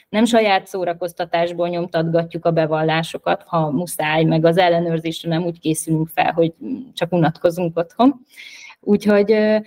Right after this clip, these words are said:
ezeket a, ezeket a dossziékat irodai papírként, ö, tehát, ö, igazából tudnunk kell a helyén kezelni,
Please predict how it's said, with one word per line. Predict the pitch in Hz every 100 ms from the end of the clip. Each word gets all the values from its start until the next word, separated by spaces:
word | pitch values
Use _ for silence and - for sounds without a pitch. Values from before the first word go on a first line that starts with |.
| - _
ezeket | - 247 233 226 170
a, | 165 165 165 170 - _ -
ezeket | 214 254 202
a | 180 156 151 165
dossziékat | 240 254 - 254 247 254 233
irodai | 240 208 170 160
papírként, | - 202 - 190 - 202 185 190 190
ö, | 190 185 185 185 170 - 262 - _ _ _ _ _ _ _ _ _ _ _ _ _ _ _ _
tehát, | 185 175
ö, | 175 - - -
igazából | - 214 233 226 233 226 214 -
tudnunk | 277 277 254 226
kell | 196 165 165
a | - 165
helyén | 175 175 156
kezelni, | 160 160 175 220 254 277